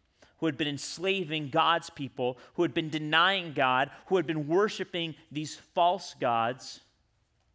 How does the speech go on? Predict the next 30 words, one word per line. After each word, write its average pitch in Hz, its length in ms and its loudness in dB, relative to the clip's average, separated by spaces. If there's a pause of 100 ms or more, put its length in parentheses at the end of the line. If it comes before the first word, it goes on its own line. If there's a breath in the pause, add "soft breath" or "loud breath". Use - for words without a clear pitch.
(600 soft breath)
And - 80 -20
so 131 100 -14
God 139 320 2
executed 160 600 -6
his, 127 360 -14
his 139 220 -10
judgment 143 520 -6
against 127 360 -8
them 117 260 -6 (260 loud breath)
in 135 140 -4
that 135 220 0
tenth 151 340 -4 (400 soft breath)
and 139 180 -4
that 131 220 -4
final 139 380 -4
plague. 107 500 -6 (1400 soft breath)
And 135 100 -10
so 156 100 -8
today 180 460 2
I 180 40 2
want 165 240 -4
to - 80 -18
talk 185 240 0
a 185 40 -4
little 175 240 -2
bit 156 140 -2
about 151 380 4
that 139 200 0
plague, 110 360 -2 (1300 soft breath)
that 139 200 -2